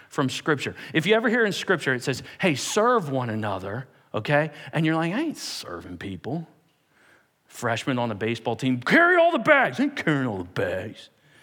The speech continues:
If you ever wonder what this servant thing is, look at some of the motivations God gives or Jesus gives for serving. And you'll see there's words here that the world wants.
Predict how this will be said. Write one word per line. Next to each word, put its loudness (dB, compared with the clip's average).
If 2
you 6
ever 2
wonder 4
what 2
this 2
servant 2
thing 2
is, -2
look 4
at 4
some 2
of 2
the 4
motivations 2
God 0
gives -2
or -2
Jesus 0
gives -4
for -8
serving. -6
And 4
you'll 4
see 0
there's 2
words 0
here -4
that 4
the 4
world 2
wants. -2